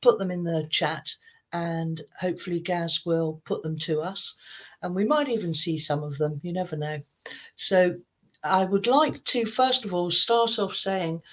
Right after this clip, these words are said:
that, um, Panorama produced a documentary. They enabled John Ware to produce the documentary. And what he did was, uh, they funded it, and he produced a documentary with bad faith actors.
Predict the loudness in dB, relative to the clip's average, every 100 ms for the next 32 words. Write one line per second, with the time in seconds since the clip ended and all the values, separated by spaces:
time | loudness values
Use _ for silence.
0 | -18 -18 -4 0 0 0 -4 0 0 2
1 | -2 -2 0 6 6 6 4 0 -4 -2
2 | 0 -2 -2 -4 -2 -2 -2 -2 -4 -2
3 | -2 -2 -4 -4 -4 -6 -12 -20 -20 -4
4 | 8 10 10 6 6 6 6 4 0 -2
5 | -2 -6 -2 0 2 2 0 2 0 -2
6 | -4 -6 -6 -6 -2 -2 2 2 2 -4
7 | -4 0 0 0 -2 -4 -4 -2 -2 -2
8 | -6 -6 -6 -10 -18 -18 -8 4 6 6
9 | 4 4 4 2 2 2 2 2 2 -2
10 | -6 2 4 6 4 4 4 4 2 0
11 | -2 -4 _ -2 0 2 0 -4 -6 -2
12 | -2 -2 -4 -4 0 0 0 4 2 2
13 | -4 -2 -2 -2 -2 0 6 6 6 0
14 | -2 -2 -4 -6 -8 -2 -2 -2